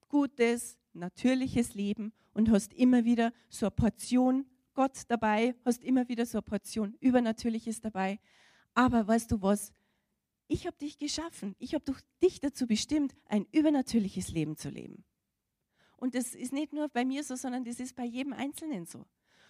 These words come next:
Und ich möchte einfach in uns den Hunger größer machen, dass wir sagen, "Jawohl, Gott hat mehr. Gott hat größere Dinge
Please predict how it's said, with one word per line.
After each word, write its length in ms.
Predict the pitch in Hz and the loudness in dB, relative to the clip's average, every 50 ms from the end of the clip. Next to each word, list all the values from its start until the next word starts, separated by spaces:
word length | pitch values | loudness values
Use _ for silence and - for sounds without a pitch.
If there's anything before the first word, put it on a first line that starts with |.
| _ _ _ _ | _ _ _ _
Und 200 | - 233 233 214 | 0 0 0 2
ich 80 | 220 254 | -2 -2
möchte 320 | 226 226 254 277 - - | 0 0 -2 -2 -4 -4
einfach 320 | - 220 220 220 214 208 - | -4 -4 -2 -2 -4 -6 -4
in 220 | - - 233 226 | -8 -10 -10 -10
uns 360 | - - 285 285 277 262 - | -8 -8 -8 -8 -8 -10 -16
den 240 | _ 208 190 196 185 _ | _ -16 -18 -18 -18 _
Hunger 320 | - 277 320 349 349 339 381 370 _ _ _ _ _ _ _ _ _ _ _ _ _ _ _ _ _ | -8 -6 -6 -4 -6 -8 -8 -12 _ _ _ _ _ _ _ _ _ _ _ _ _ _ _ _ _
größer 400 | - 240 247 262 285 240 233 233 | 0 2 2 2 2 -2 -8 -12
machen, 300 | 202 160 165 196 165 180 _ _ _ _ _ | -12 -12 -16 -16 -18 -18 _ _ _ _ _
dass 180 | - 240 233 - | -8 -6 -6 -4
wir 100 | 214 226 | -6 -6
sagen, 320 | - - 185 190 196 202 | -6 -8 -10 -12 -12 -8
"Jawohl, 520 | 202 202 202 196 180 180 175 156 170 185 _ _ _ _ _ _ _ _ _ _ _ _ _ _ _ _ _ _ | -2 0 0 0 0 -2 -4 -4 -4 -10 _ _ _ _ _ _ _ _ _ _ _ _ _ _ _ _ _ _
Gott 260 | 247 269 302 - - | 2 2 2 0 -4
hat 160 | 320 320 - | -8 -8 -6
mehr. 340 | 240 233 208 196 165 175 - _ _ _ _ _ _ _ _ | -4 -2 -2 0 -2 -4 -8 _ _ _ _ _ _ _ _
Gott 360 | 262 285 370 - - - - _ _ _ _ _ _ _ | 2 2 2 0 -4 -16 -20 _ _ _ _ _ _ _
hat 340 | - 262 233 - - - _ _ | -4 -4 -4 -4 -10 -18 _ _
größere 480 | _ - 269 302 294 - - 285 226 240 | _ 2 2 2 0 -2 -6 -8 -8 -8
Dinge 320 | - 190 190 196 180 170 | -8 -8 -8 -6 -8 -8